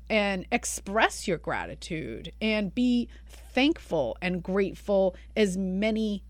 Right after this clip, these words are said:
times as we can throughout the day. And it's helping me really focus on it. You know, I took this, uh, little,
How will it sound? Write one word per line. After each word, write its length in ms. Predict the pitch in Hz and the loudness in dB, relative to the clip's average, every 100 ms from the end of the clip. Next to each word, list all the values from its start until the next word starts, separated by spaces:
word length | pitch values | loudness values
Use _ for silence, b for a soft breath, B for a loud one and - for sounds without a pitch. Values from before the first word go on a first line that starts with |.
| - | -14
times 640 | - 208 202 185 180 170 - | -8 -4 -2 -2 -4 -6 -6
as 180 | 185 170 | -4 -2
we 160 | 175 170 | -2 -6
can 600 | - 202 180 151 139 - - | -6 -6 -4 -4 -6 -10 -16
throughout 460 | - 185 170 156 143 | -8 -2 0 0 -2
the 80 | 143 | -6
day. 520 | 160 156 143 95 - B B B - | -2 -2 -4 -8 -12 B B B -4
And 300 | 175 170 - B - | 0 0 -4 B -2
it's 160 | 170 | -2
helping 640 | - 349 440 269 180 175 180 | 2 4 6 4 0 0 0
me 560 | 214 240 196 160 160 - b | 0 0 0 -2 -4 -8 b
really 360 | 180 196 196 180 | -2 4 4 4
focus 480 | - 208 208 226 - | 0 -2 0 -2 -4
on 200 | 135 117 | -6 -6
it. 80 | - B B | -10 B B
You 100 | 202 | -2
know, 160 | 208 185 | 0 0
I 80 | |
took 300 | 180 - 233 | -2 -4 -4
this, 440 | - 151 - - - - | -4 -4 -4 -16 -16 -12
uh, 260 | 151 151 - - | -10 -12 -14 -8
little, 560 | 202 202 196 175 156 | -2 0 2 0 -2